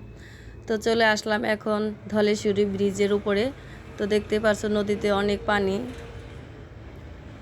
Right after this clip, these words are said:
যদিও আমাদের এখানে তেমন একটা বর্ষা হয় না, জানি না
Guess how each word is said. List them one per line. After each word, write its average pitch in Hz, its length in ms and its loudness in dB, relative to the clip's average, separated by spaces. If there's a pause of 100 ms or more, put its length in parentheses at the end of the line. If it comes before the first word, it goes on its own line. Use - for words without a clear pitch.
(1900)
যদিও 240 300 4
আমাদের 240 320 4
এখানে 226 280 2
তেমন 220 300 2
একটা 208 200 0
বর্ষা 208 360 4
হয় 196 220 4
না, 190 160 2 (640)
জানি 214 300 4
না 214 120 2